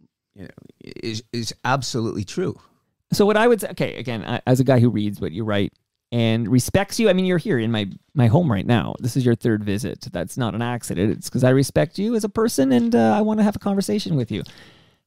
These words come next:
Speaker 2: Now, okay, so you have something you wanna say here about Akeem, and maybe there's a s-, uh, a point you wanna make about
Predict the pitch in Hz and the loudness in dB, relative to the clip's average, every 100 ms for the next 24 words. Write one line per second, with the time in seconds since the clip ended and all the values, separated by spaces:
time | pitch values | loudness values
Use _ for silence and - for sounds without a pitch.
0 | - 165 160 147 - _ _ _ _ _ | -2 2 4 2 0 _ _ _ _ _
1 | _ _ _ _ _ _ 147 135 - - | _ _ _ _ _ _ -4 -4 -4 -14
2 | - - 143 - _ _ _ _ _ _ | -6 -2 0 -2 _ _ _ _ _ _
3 | _ _ - _ _ _ _ _ _ _ | _ _ -20 _ _ _ _ _ _ _
4 | _ _ _ _ 151 143 220 262 247 233 | _ _ _ _ 2 6 8 8 6 0
5 | - _ _ _ _ _ _ _ _ _ | -6 _ _ _ _ _ _ _ _ _
6 | _ _ _ 147 196 190 190 185 165 147 | _ _ _ 4 4 4 2 2 4 4
7 | 139 131 147 139 127 123 110 107 - 131 | 4 4 4 4 6 4 4 0 -4 0
8 | 117 110 - 113 120 117 117 110 110 - | 0 0 0 -2 0 -2 -2 -4 -6 -8
9 | - 110 65 - - - 175 127 131 127 | -6 -2 -2 -2 -4 0 2 2 2 2
10 | 120 117 98 104 85 73 | 0 -2 -4 -6 -6 -8